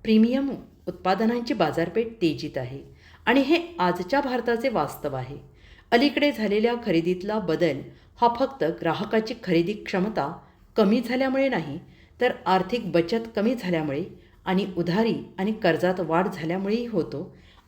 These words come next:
असल्याचं दिसून येत आहे. भारताच्या करदात्यांपैकी पन्नास टक्के मध्यमवर्गीयांच्या उत्पन्नात गेल्या एका दशकापासून काही बदल झालेला नाही.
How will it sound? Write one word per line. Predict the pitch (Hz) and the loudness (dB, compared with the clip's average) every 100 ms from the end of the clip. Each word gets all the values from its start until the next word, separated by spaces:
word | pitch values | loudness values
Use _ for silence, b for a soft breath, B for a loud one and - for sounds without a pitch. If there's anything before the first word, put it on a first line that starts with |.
| b _ _ | b _ _
असल्याचं | 214 214 220 240 262 180 143 - - _ _ | -2 0 2 2 2 2 0 -4 -18 _ _
दिसून | 185 208 240 202 | -4 -2 0 0
येत | 143 - | -2 -6
आहे. | 120 135 - - | -10 -12 -12 0
भारताच्या | 226 269 269 285 302 302 | 4 4 6 4 4 2
करदात्यांपैकी | 254 202 226 220 247 240 240 269 | 2 2 0 0 0 0 0 -2
पन्नास | 240 185 190 185 | -2 0 -2 -2
टक्के | 220 214 240 | -4 0 0
मध्यमवर्गीयांच्या | 190 147 196 254 233 226 233 233 226 247 247 - - - | 0 0 0 0 0 2 0 0 -2 -2 -4 -4 -12 -12
उत्पन्नात | 180 - 220 240 190 135 - - b b b - 190 | -12 -2 -2 2 0 -2 -8 -20 b b b -6 2
गेल्या | 190 196 214 - | 4 4 0 -4
एका | 190 220 | -4 -2
दशकापासून | 196 165 196 202 202 190 175 | 2 2 0 -4 -2 -2 -2
काही | 185 190 214 | -2 -2 0
बदल | 160 160 180 | 0 0 0
झालेला | 175 147 135 143 | -4 -8 -6 -6
नाही. | 135 131 | -8 -12